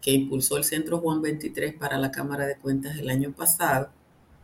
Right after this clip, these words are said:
y que se entendía en su momento con la firma de tres,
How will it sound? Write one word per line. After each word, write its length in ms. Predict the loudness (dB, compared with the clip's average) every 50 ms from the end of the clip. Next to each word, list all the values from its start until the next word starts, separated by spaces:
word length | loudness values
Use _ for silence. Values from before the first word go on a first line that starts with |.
| -20 -20 -20 -20 -20 _ _ _ -20 -10 _
y 160 | 2 4 6 8
que 260 | 8 8 8 8 6
se 200 | 8 8 8 8
entendía 520 | 8 6 4 4 4 6 6 8 8 8
en 60 | 8
su 180 | 6 4 4 2
momento 520 | 2 2 2 2 2 2 0 0 -2 -2
con 160 | 0 0 2 2
la 100 | 2 2
firma 420 | 2 2 2 2 2 4 4 6
de 120 | 6 4
tres, 640 | 4 2 2 2 4 4 4 6 4 4 4 0